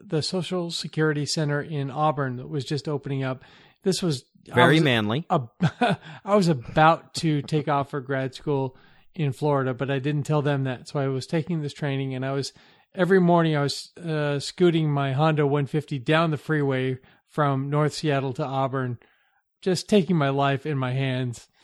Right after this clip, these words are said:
Speaker 1: going
Speaker 2: Yeah.
Speaker 1: sixty
Speaker 2: Oh my
Speaker 1: miles an
Speaker 2: God.
Speaker 1: hour, full throttle on this thing.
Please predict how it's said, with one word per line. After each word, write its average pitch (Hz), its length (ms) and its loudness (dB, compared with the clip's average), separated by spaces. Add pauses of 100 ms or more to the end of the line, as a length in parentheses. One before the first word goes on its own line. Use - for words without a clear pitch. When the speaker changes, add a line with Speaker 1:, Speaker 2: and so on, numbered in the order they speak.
(420)
Speaker 1:
going - 180 4
Speaker 2:
Yeah. - 120 2
Speaker 1:
sixty - 340 2
Speaker 2:
Oh 165 40 4
my 156 120 4
Speaker 1:
miles 147 140 2
an 139 80 2
Speaker 2:
God. 143 60 2
Speaker 1:
hour, 131 320 -2 (100)
full 170 320 2
throttle 143 600 -2 (600)
on 143 160 -2
this 143 220 -4
thing. 131 360 -4